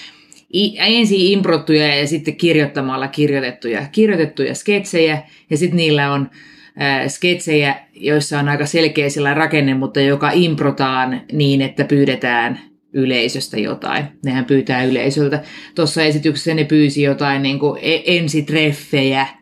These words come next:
ja tällä tavalla, ja sit ne pyysi. Tai itse asiassa ei niissä oikein mikään, ei niissä muuten rakenne olekaan, vaan se rakennehan tuli totta vieköön siitä, että se ihminen kertoi, ihminen kertoi siinä tota,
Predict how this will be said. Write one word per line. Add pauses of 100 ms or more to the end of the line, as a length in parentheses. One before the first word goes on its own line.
(460)
ja
tällä
tavalla,
ja
sit
ne
pyysi.
Tai
itse
asiassa
ei
niissä
oikein
mikään,
ei
niissä
muuten
rakenne
olekaan,
vaan
se
rakennehan
tuli
totta
vieköön
siitä,
että
se
ihminen
kertoi, (920)
ihminen
kertoi
siinä
tota,